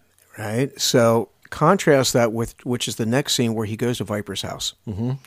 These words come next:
Speaker 1: on a Sunday, and we, we see Viper's family, his wife, his kids. Viper's wife knows Maverick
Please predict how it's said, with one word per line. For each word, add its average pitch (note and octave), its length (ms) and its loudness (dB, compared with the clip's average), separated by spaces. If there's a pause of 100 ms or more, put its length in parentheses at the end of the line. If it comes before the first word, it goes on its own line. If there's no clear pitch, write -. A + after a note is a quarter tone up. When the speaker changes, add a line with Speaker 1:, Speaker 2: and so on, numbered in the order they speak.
(760)
Speaker 1:
on D3 160 8
a E3+ 60 6
Sunday, B2+ 480 4 (880)
and C3 340 6
we, B2+ 500 2
we A#2+ 160 -2
see B2 440 2
Viper's B2+ 420 0
family, C#3+ 440 2
his G2+ 180 -2
wife, C3+ 380 2
his G2+ 160 -4
kids. B2+ 420 0 (640)
Viper's - 500 -2
wife D3 460 4
knows C3 500 2
Maverick A#2+ 540 -2